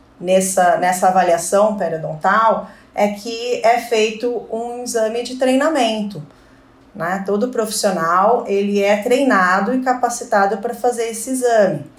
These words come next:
Mas existe uma variabilidade individual. Tem pacientes que sentem desconforto com os mínimos procedimentos e tem pacientes que não têm desconforto. Mas, é,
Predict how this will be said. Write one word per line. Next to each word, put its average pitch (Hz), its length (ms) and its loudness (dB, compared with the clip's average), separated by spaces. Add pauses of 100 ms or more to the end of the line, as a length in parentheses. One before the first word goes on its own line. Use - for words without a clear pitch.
(460)
Mas 185 300 0
existe 233 540 0
uma 233 220 2
variabilidade 208 840 2
individual. 240 800 2
Tem 175 160 -6
pacientes 196 560 -2
que 233 100 -10
sentem 220 480 -2
desconforto 208 920 -2 (120)
com 233 200 -2
os 208 100 -6
mínimos 214 420 -4
procedimentos 208 1040 -4
e 254 60 -12
tem 262 240 -4
pacientes 208 560 -8
que - 100 -14
não 226 260 -6
têm 247 220 -2
desconforto. 170 640 -6 (880)
Mas, 196 540 0 (140)
é, 190 1040 4